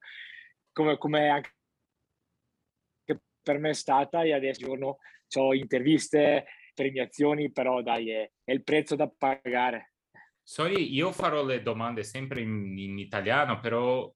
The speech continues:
Speaker 2: vorrei fare
Speaker 1: Sì.
Speaker 2: la traduzione anche per quelli che ci ascoltano
Speaker 1: Ok,
Speaker 2: adesso.
Speaker 1: ok, va
Speaker 2: Então,
Speaker 1: bene.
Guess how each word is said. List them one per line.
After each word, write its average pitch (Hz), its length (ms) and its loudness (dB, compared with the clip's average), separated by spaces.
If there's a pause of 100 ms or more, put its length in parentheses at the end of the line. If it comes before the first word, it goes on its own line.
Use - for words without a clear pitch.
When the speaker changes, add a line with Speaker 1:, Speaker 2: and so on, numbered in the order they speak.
Speaker 2:
vorrei 117 440 -2
fare 135 320 2
Speaker 1:
Sì. 156 60 4
Speaker 2:
la 180 80 6
traduzione 131 580 -2
anche 113 280 -4
per - 180 -12
quelli 101 200 -4
che 104 380 -6 (220)
ci - 120 -8
ascoltano 113 520 2
Speaker 1:
Ok, 156 60 2
Speaker 2:
adesso. 175 220 0
Speaker 1:
ok, 143 300 2 (480)
va 175 100 0
Speaker 2:
Então, 151 240 4
Speaker 1:
bene. 131 180 -2